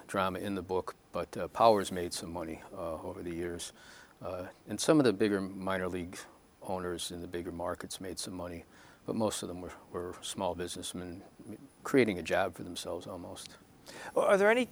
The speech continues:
Speaker 2: you mentioned the Eastern League, are there any leagues today or teams today that can trace their history back to this era?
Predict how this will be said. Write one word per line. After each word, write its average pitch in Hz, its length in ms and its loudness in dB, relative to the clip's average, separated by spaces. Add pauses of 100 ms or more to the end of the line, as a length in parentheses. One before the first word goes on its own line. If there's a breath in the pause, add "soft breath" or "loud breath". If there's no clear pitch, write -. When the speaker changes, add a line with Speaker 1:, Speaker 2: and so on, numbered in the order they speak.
(280)
Speaker 2:
you 180 180 6
mentioned 226 280 4
the 151 120 0
Eastern 160 360 2
League, 120 240 6
are 135 60 8
there 147 140 6
any 196 160 4
leagues 170 440 4
today 180 360 8
or 135 180 8
teams 160 380 2
today 160 280 6
that 151 160 6
can 139 100 2
trace 151 240 4
their 147 120 4
history 156 280 2
back 135 360 4
to 139 300 -2 (300)
this 127 320 -2 (420)
era? 151 280 2